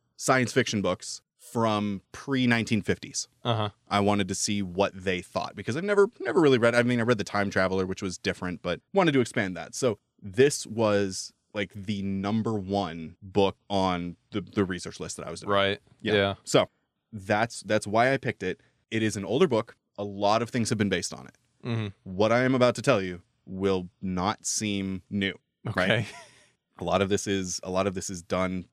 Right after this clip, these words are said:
Speaker 1: relatively better elsewhere. So, the first thing that I want to do is bring out the opening line of the book.
Speaker 2: Okay.
Speaker 1: The first sentence.
Speaker 2: I'm ready.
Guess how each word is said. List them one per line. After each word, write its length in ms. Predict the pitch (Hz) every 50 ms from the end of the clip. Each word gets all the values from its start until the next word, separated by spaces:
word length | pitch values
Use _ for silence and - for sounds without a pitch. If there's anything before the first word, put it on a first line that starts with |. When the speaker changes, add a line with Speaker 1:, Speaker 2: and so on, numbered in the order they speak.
| _ -
Speaker 1:
relatively 600 | 113 113 113 113 107 110 117 110 - 113 110 113
better 280 | 95 131 143 127 107 104 -
elsewhere. 360 | 147 143 - - - - - _ _ _ _ _ _ _ _ _ _ _ _ _ _ _ _ _ _ - - - - - - - - - - - - - - - - - _ _ _ _ _ _ _ _ _ _ _ _ _ _ _ _ _ _ _ _ _ -
So, 200 | - - 104 - _ _ _ _ _ _ _ -
the 460 | 110 104 117 117 120 120 120 117 - _
first 420 | - - - - 156 190 - -
thing 160 | - 160 147 131
that 100 | 113 110
I 80 | 110
want 260 | 107 98 104 95 -
to 80 | - -
do 360 | 101 - 92 90 90 90 90 -
is 240 | 92 101 95 - - _ _ - 107 -
bring 260 | - 120 131 147 151
out 280 | 139 135 135 117 - 104
the 180 | - 107 107 -
opening 460 | - 110 117 - 139 117 113 110 107
line 220 | 98 95 92 92 92
of 80 | 90
the 80 | 85 92
book. 320 | 82 87 85 - - - _ _ _ -
Speaker 2:
Okay. 300 | - - 131 123 110 110 101
Speaker 1:
The 120 | 107 107 95
first 800 | - - - - - 127 123 131 139 151 - - - - - - _ _ _
sentence. 720 | - - - - 117 101 85 - - - - - - - -
Speaker 2:
I'm 140 | 117 117
ready. 260 | 120 117 113 113 110